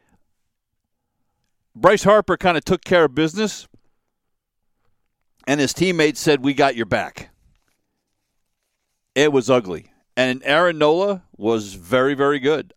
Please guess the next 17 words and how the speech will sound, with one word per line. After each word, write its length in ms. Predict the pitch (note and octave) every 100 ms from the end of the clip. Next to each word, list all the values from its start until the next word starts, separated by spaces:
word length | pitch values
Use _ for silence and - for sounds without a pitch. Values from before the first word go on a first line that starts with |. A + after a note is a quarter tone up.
| -
again. 540 | C3 B2 C#3 C3 - _ _ _ _ _ _ _ _ _ _ _ _ _ _ _ _ _ _ _ _ _
Aaron 240 | F#2 B2 B2+
Nola, 280 | C#3+ D#3 C#3
who 100 | B2+
is 140 | A2+
going 220 | C3 C#3
to 60 | B2+
be 140 | C3
a 60 | A#2
free 340 | - D3 C3+
agent 380 | D3 C#3+ A2+ G2 _ _ _ _ _ _ _ _ - _ - - - _ _ _ _ _ -
at 200 | B2+ A#2
the 160 | A#2
end 180 | C3 C#3
of 60 | A2
the 80 | G#2
season, 640 | - F3 C3 F2+ E2+